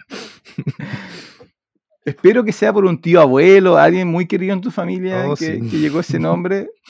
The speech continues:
Speaker 1: Espero que no haya sido por, bueno. Em, entonces yo leí primero el se-, el tercer libro de la saga, que es Hannibal, y resulta que el,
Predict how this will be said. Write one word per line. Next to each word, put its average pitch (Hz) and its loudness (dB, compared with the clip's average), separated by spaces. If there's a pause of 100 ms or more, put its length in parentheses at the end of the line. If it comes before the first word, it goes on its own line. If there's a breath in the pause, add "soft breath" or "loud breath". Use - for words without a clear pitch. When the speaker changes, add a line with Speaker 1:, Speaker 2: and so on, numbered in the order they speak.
Speaker 1:
Espero 143 -4
que 151 -6
no 147 -4
haya 156 -4
sido 143 -8
por, 139 -10
bueno. 104 -10 (720 soft breath)
Em, 123 -2 (200)
entonces 156 -10
yo 190 4
leí 202 4
primero 190 0
el 190 0
se-, - -8
el 127 -6
tercer - -4
libro 143 -2
de 117 -10
la 120 -8
saga, 113 -6 (1000)
que 123 -10
es - -16
Hannibal, 110 -4 (100)
y 151 -8
resulta 180 -6
que 160 -6
el, 151 -6